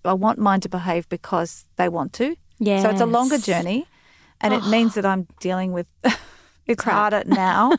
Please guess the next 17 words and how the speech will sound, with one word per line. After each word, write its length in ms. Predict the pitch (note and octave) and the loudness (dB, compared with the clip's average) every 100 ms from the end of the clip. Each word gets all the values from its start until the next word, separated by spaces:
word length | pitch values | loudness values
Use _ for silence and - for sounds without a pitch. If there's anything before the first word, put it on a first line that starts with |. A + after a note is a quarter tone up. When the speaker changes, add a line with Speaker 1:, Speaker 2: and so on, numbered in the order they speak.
| - | 2
Speaker 2:
<laughs> 140 | E4 - - - - | 0 0 -4 -18 -10
Speaker 1:
but, 400 | G3+ A3+ G#3+ A#3 | -2 0 0 -2
uh, 400 | G#3+ G3 F#3 F#3 - | 0 2 2 0 -4
they're, 160 | F#3+ F#3+ - | -2 -2 0
they're 100 | F#3+ | 0
more 200 | F#3 F3+ | 2 0
challenging 500 | F#3 F#3 F#3+ F3+ F3+ | 0 0 0 0 0
now 180 | F#3 F3 | 0 0
with 100 | E3+ | 0
their 80 | E3+ | -2
behaviour. 540 | F3+ E3 F3+ F3+ D#3+ - _ - - | -2 0 0 0 -2 -6 _ -14 -4
But 140 | G#3 | -2
I'm 100 | A3 | -2
hoping 600 | G3 - A3+ A#3 B3 A#3 | -4 -2 2 2 2 0
that 100 | - | 0
it's 160 | - | -2
a, 100 | A3 | -4